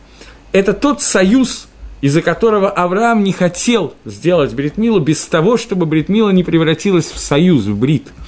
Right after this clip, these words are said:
чтобы это было не только действием, но и заветом, союзом со Всевышним. Поэтому первый аспект, который нам надо разобрать, который мы разобрали, это то, что брит мила, который мы делаем на восьмой день, мы вводим ребенка в союз с Творцом.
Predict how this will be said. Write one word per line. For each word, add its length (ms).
чтобы 220
это 180
было 180
не 160
только 540
действием, 560
но 100
и 60
заветом, 520
союзом 520
со 140
Всевышним. 520
Поэтому 500
первый 360
аспект, 460
который 300
нам 180
надо 220
разобрать, 460
который 300
мы 80
разобрали, 540
это 160
то, 160
что 160
брит 260
мила, 280
который 340
мы 100
делаем 340
на 60
восьмой 360
день, 260
мы 280
вводим 540
ребенка 460
в 80
союз 400
с 80
Творцом. 500